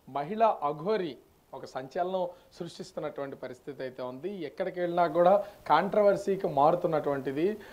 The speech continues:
ఆ, దిగంబరంగా మొత్తం ఎక్కడికి వెళ్ళినా కొన్ని వివాదాలు నెలకొన్నటువంటి పరిస్థితి. నేను అటు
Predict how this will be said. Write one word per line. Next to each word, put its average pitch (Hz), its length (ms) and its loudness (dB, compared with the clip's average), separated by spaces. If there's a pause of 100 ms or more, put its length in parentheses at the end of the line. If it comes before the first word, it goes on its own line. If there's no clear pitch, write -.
(180)
ఆ, 151 120 4
దిగంబరంగా 202 840 6
మొత్తం 160 400 0
ఎక్కడికి 151 380 -2
వెళ్ళినా 160 200 0
కొన్ని 143 260 -2
వివాదాలు 160 500 2
నెలకొన్నటువంటి 127 640 -4
పరిస్థితి. 117 380 -12
నేను 165 460 -2 (400)
అటు 139 360 2